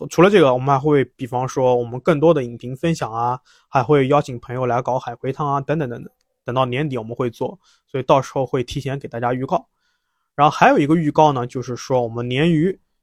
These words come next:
要做视频了啊，我们的 B 站，我们会先在 B 站上面做，因为我们的视频都、我们的音频啊，节目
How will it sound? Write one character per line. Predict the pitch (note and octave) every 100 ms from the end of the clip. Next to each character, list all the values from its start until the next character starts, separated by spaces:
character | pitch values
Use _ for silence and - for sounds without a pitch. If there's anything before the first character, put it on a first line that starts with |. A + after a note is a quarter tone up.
| -
要 | D3 B2+ A2+
做 | - D3 B2
视 | - B2+
频 | C3+ C#3
了 | G#3+ - _ _ _
啊， | - B2
我 | A#2
们 | A#2+
的 | D3
B | - - E3
站， | - C3+
我 |
们 | C3
会 | D#3+ E3
先 | - G3+
在 | F#3
B | -
站 | F#3+ E3
上 | C3+
面 | C#3
做， | - D#3
因 | G3+
为 |
我 | A3
们 | A#2+ C3
的 |
视 | E3+ G#3
频 | - A#2+ D3 -
都、 | G3+ G#3+ - -
我 |
们 | B2+
的 | E3 F3+ E3+ _ -
音 | A#3+
频 | D4 A#2 A#2
啊， | - _ _ _ _
节 | -
目 | D#3